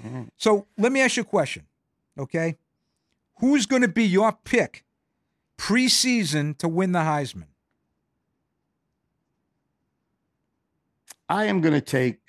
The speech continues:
Speaker 1: uh, May from North Carolina.
Speaker 2: Travis May. Okay.
Speaker 1: Travis
Speaker 2: Okay,
Speaker 1: May.
Speaker 2: uh, Drake May. Okay.
Speaker 1: Drake May. Drake.
Speaker 2: So we got, I, I know. I, I got his brother, Luke May, on the brain, who won a national
Speaker 1: Mm-hmm.
Speaker 2: championship with North Carolina as a basketball player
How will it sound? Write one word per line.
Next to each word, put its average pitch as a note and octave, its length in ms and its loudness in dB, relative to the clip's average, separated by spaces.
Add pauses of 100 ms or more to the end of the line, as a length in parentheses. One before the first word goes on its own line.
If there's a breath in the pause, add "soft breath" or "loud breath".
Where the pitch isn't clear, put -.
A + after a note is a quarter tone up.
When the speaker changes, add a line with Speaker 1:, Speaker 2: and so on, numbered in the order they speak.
(100)
Speaker 1:
uh, G#2 540 -4 (1400 loud breath)
May C3+ 380 2
from B2+ 300 -2
North C3 220 -2
Carolina. A2+ 680 -2 (100)
Speaker 2:
Travis D3 460 -10
May. F2+ 100 -14 (280)
Okay. - 200 -20 (200)
Speaker 1:
Travis D3+ 480 0
Speaker 2:
Okay, D#3 80 -4
Speaker 1:
May. A#2+ 80 -4
Speaker 2:
uh, - 320 -20 (360)
Drake F3+ 280 -6
May. G2+ 180 -14 (120)
Okay. A#2 300 -16 (160)
Speaker 1:
Drake C#3+ 300 0
May. - 180 -10
Drake. - 140 -18
Speaker 2:
So D#3 60 -8
we D3+ 80 -2
got, D3+ 140 -4 (280)
I, D3+ 160 -6
I E3 60 0
know. E3 140 2 (240)
I, - 160 0
I A3 80 4
got B3+ 160 2
his F3 120 0
brother, E3 440 2
Luke G3 280 0
May, E3 180 2
on D3 120 0
the - 80 0
brain, D3+ 340 2
who E3 80 2
won D#3+ 260 0
a E3+ 60 0
national F3+ 360 0
Speaker 1:
Mm-hmm. G#2+ 40 -8
Speaker 2:
championship F3 560 -4
with D#3 180 -4
North E3+ 200 -4
Carolina D#3+ 340 -4
as C#3 100 -4
a B2 60 -8
basketball D3+ 460 -4
player C3 320 -8